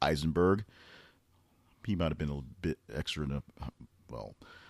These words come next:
McConaughey has been a visiting instructor since two thousand fifteen, co-teaching the script-to-screen film production class.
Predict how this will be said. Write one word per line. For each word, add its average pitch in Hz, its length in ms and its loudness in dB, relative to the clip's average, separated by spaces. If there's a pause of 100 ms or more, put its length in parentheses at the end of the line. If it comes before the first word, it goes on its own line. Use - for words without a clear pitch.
(160)
McConaughey 202 320 10
has 143 280 12
been 117 240 12
a 98 40 10
visiting 120 420 8
instructor 107 500 8
since 92 260 4
two 117 100 6
thousand 104 200 10
fifteen, 85 500 4
co-teaching 117 580 8
the 90 100 8
script-to-screen 107 920 6
film 95 340 6
production 90 380 4
class. - 460 -4